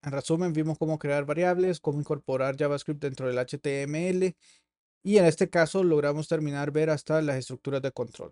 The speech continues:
¿Qué vamos a hacer mañana? Mañana vamos a ver estructuras de ciclos. El for, el while, el do while. Y vamos a hacer una introducción a arreglos, porque vamos a ocupar arreglos.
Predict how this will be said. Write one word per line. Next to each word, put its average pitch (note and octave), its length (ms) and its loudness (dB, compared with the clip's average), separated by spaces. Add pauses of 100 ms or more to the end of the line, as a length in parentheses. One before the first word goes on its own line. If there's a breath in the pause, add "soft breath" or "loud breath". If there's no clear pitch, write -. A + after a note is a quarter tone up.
(120)
¿Qué D3 80 -4
vamos E3 200 2
a E3 40 2
hacer E3+ 200 0
mañana? F3+ 520 -2
Mañana C3+ 340 -6
vamos C#3+ 300 -4
a C#3+ 40 -2
ver C#3 140 -2
estructuras C#3 560 -4
de D3 80 -2
ciclos. - 540 -6 (440)
El B2+ 140 -8
for, E3 380 8
el B2+ 200 -2
while, D3+ 600 4 (640)
el B2+ 280 -4
do D#3 100 2
while. D3+ 480 4
Y D#3 100 0
vamos D#3 240 2
a D#3+ 140 0
hacer D3+ 180 -2
una D#3+ 100 -2
introducción D3+ 540 -4
a C3+ 160 -2
arreglos, D#3+ 420 0
porque - 220 -12
vamos B2 200 -6
a C3+ 60 -4
ocupar B2 320 -4
arreglos. C3+ 500 -4